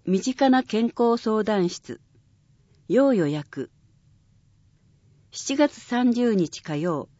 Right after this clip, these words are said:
九時から十六時。対象、健康について相談のある方。場所、健康増進センター。内容、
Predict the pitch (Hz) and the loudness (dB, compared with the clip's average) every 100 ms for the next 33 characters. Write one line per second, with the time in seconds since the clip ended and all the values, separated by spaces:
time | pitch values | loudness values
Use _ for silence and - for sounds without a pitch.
0 | _ _ _ _ _ _ 285 262 233 170 | _ _ _ _ _ _ -4 -2 -4 -4
1 | 147 139 160 190 185 180 170 - 107 _ | -4 -4 -2 0 -2 -4 -10 -10 -14 _
2 | _ _ _ _ _ _ _ _ _ _ | _ _ _ _ _ _ _ _ _ _
3 | _ _ _ 185 220 240 - 220 202 - | _ _ _ -4 -2 -2 0 0 0 -4
4 | _ _ _ _ _ _ 226 269 269 277 | _ _ _ _ _ _ 0 0 2 2
5 | 277 262 254 254 214 - 139 - - 190 | 4 4 2 -2 -2 -2 -4 -6 -6 -2
6 | 214 220 214 202 - 185 170 135 - - | 0 0 2 2 2 0 -2 -6 -12 -18
7 | _ _ _ _ _ _ _ _ _ _ | _ _ _ _ _ _ _ _ _ _
8 | _ _ 160 180 - 202 - _ _ _ | _ _ -4 -4 0 0 -2 _ _ _
9 | _ _ - 220 262 262 254 233 240 240 | _ _ -4 0 0 2 2 4 2 2
10 | - 220 214 208 190 - 127 113 - _ | 0 -2 -2 0 -2 -2 -12 -14 -16 _
11 | _ _ _ _ _ _ _ _ _ _ | _ _ _ _ _ _ _ _ _ _
12 | _ _ - 185 226 233 233 220 214 | _ _ -4 0 2 2 2 2 0